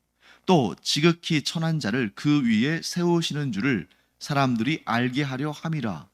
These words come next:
하였느니라." 어느 정도 느낌이 왔어요. 무엇입니까? 하나님께서 역사를 주관하신다. 하나님께서 나라를 다스리도록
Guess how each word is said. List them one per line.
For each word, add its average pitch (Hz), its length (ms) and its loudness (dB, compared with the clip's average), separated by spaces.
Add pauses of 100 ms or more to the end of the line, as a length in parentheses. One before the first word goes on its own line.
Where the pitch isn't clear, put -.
(180)
하였느니라." 127 520 -4 (380)
어느 220 200 8
정도 220 180 6
느낌이 170 280 4
왔어요. 107 540 2 (160)
무엇입니까? 151 840 0 (580)
하나님께서 165 640 4
역사를 120 400 -4
주관하신다. 101 720 -6 (1200)
하나님께서 151 840 4
나라를 135 760 4 (440)
다스리도록 135 760 0